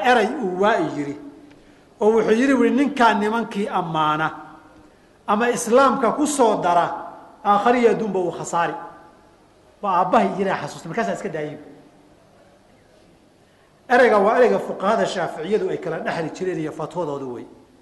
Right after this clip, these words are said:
Nimankan xoog bay muslimiinta ku haysteen, laakiin Islaam inay sheegtaan bay ku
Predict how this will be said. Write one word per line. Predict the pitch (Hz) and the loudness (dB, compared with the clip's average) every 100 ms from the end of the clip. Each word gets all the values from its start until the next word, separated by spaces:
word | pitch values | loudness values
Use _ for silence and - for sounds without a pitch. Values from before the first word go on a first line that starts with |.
| _ _ _ - | _ _ _ -10
Nimankan | 185 240 233 170 | -4 -2 -2 0
xoog | 190 185 | 2 2
bay | 180 196 | 2 0
muslimiinta | 180 190 185 208 214 185 | 0 -6 -4 -4 -4 -4
ku | - | 0
haysteen, | 202 165 151 - 202 220 - - - - - _ | 0 0 -4 -4 -2 -4 -10 -18 -20 -20 -20 _
laakiin | 190 185 254 | -2 -2 -2
Islaam | 226 - 254 226 254 | -2 0 4 4 2
inay | 220 190 | 0 0
sheegtaan | - 196 - 220 185 | 0 -4 0 -2 0
bay | 170 | -4
ku | 202 | -6